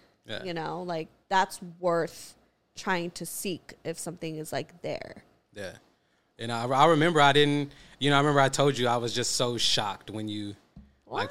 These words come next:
Speaker 1: finally
Speaker 2: Why?
Speaker 1: sent me that, that D M. 'Cause we, we had D M'd, like, very, you know, like, you would respond. I'd be watching Desus and Mero, you'd respond to that, or
Speaker 2: Yeah.
Speaker 1: you'd be doing, you, I th-, I remember you were, like, on, uh, on Hinge,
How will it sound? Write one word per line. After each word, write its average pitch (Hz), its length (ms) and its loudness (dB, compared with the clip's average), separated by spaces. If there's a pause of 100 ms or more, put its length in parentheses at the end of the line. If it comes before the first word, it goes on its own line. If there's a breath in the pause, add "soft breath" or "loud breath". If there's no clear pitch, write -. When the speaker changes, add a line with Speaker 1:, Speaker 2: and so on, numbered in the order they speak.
(120)
Speaker 1:
finally 123 380 2
Speaker 2:
Why? - 60 0
Speaker 1:
sent 117 220 -2
me 117 120 -4
that, 113 340 -4 (180)
that 113 240 -6
D 120 220 -4
M. 127 100 -2
'Cause 131 180 -2
we, 175 240 4 (200 loud breath)
we - 140 2
had 190 200 6
D 160 220 6
M'd, 185 380 4 (340 soft breath)
like, 131 580 0
very, 143 840 4 (460)
you 151 140 0
know, 101 320 -2 (480)
like, 107 220 -8
you 123 100 0
would 117 120 0
respond. 110 540 -4
I'd 120 120 -2
be 120 100 -2
watching 117 340 0
Desus 107 320 -4
and 110 100 -2
Mero, 107 220 -4
you'd 104 220 -8
respond 101 460 -8
to 110 100 -8
that, 101 340 -8
or 95 140 -6
Speaker 2:
Yeah. 147 280 -10 (120)
Speaker 1:
you'd 113 180 -6
be 117 100 -4
doing, 117 300 -2
you, 127 280 0 (220 loud breath)
I 104 80 -4
th-, - 100 -4
I 127 40 4
remember 139 200 4
you 135 140 4
were, 135 80 4
like, 123 380 2
on, 120 240 0
uh, 110 280 0
on 113 180 0
Hinge, 123 540 4